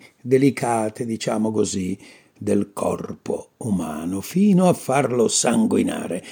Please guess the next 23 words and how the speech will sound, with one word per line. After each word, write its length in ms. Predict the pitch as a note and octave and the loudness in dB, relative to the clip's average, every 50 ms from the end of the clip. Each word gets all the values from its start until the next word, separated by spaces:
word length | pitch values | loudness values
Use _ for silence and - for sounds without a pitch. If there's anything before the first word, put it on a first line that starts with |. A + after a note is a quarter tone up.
| - | -4
Ebbene, 640 | - G#3 - - D#3+ D#3+ G3 G#3+ G#3+ E3 F3+ G3+ G3 | 2 2 2 2 4 4 6 6 8 6 6 4 2
ebbene, 520 | F#3 F3 B2+ C#3 D#3+ D3+ D3 D3 D3+ D3 - - - - - - _ _ - | 0 2 2 4 4 6 6 6 4 2 0 -6 -20 -20 -20 -20 _ _ -8
anche 400 | B2 - C#3 C#3 A2+ G2+ - C#3 | -2 0 2 2 2 2 2 2
il 180 | B2 A#2+ A#2+ A#2 | 4 4 2 0
sartuccio 880 | A2+ - - - D3+ C#3 - - D3+ D3+ C3+ A#2 - - - F#3 F3 - - - - _ _ | -2 -2 0 0 0 0 0 0 0 0 0 -2 -2 -2 -2 -2 -2 -4 -10 -20 -20 _ _
si 220 | - - - G#3 | -16 -6 -4 -2
dava 320 | F#3+ D#3+ E3 D#3+ D3+ D3+ D#3 | 0 2 2 4 4 4 6
da 140 | D3 D3 C#3 | 4 4 4
fare 540 | - C3+ B2+ C3 C3+ A#2+ A#2+ B2+ A2+ - - - _ _ _ _ _ - | 4 2 2 4 4 4 4 2 2 0 -4 -12 _ _ _ _ _ -6
nella 400 | C3 B2+ A#2 A2 G#2 A#2 A2 - | -6 -4 -4 -4 -4 -4 -6 -6
sua 280 | - - - C3 A2 | -8 -8 -6 -6 -6
soffitta 840 | - - D#3 B2 - - - - A#2+ A2 - _ _ - C#3 A#2+ - - _ _ _ _ _ _ | -2 -2 -2 -2 -2 -6 -2 0 0 0 -2 _ _ -2 -2 -2 -2 -6 _ _ _ _ _ _
per 220 | - B2+ A2 - | 0 0 0 0
preparare 640 | - A#2+ A#2 A2 - A#2 A2+ A2+ A2+ A2+ A2 G#2 G#2+ | 0 0 0 2 2 2 2 4 4 4 4 4 4
il 100 | G#2+ G2+ | 2 2
pranzetto 920 | - - - G2+ F2+ F#2 F#2+ - - - A#2 G2 - _ _ _ - - G2+ | -2 -6 -8 -8 -6 -4 -2 -2 -2 0 -2 -4 -6 _ _ _ -12 -10 -10
del 220 | - G2+ F#2+ F#2 | -8 -8 -10 -10
giorno 540 | - - - G#2+ G2 - F2+ - G2 F#2 F2+ | -8 -4 -2 -2 -2 -2 -6 -8 -6 -6 -6
appresso, 800 | F2 - - - - G2 F#2 E2+ - - - - - - - - _ _ _ _ _ _ _ _ _ _ _ | -8 -10 -12 -10 -8 -8 -8 -6 -8 -8 -8 -8 -10 -12 -14 -16 _ _ _ _ _ _ _ _ _ _ _
mentre 500 | - C#3+ C#3+ C#3 C#3 B2+ A#2 - C#3 C3+ | 2 4 6 6 6 4 4 2 4 4
la 140 | C3 C3+ C3+ | 4 4 4
moglie, 680 | C3 C3 C3 C3 C3 B2+ B2+ B2 A#2+ B2 B2 A#2+ B2 - _ _ _ _ _ _ _ _ _ _ | 4 4 4 4 4 4 4 2 2 0 -2 -4 -8 -12 _ _ _ _ _ _ _ _ _ _
magrina, 840 | - C3 B2+ B2+ C3 B2 A#2+ B2 B2 B2 A#2+ A#2 A#2 A#2 A2 A2 A2+ | -2 2 2 4 4 4 4 6 6 6 6 4 2 2 0 -4 -8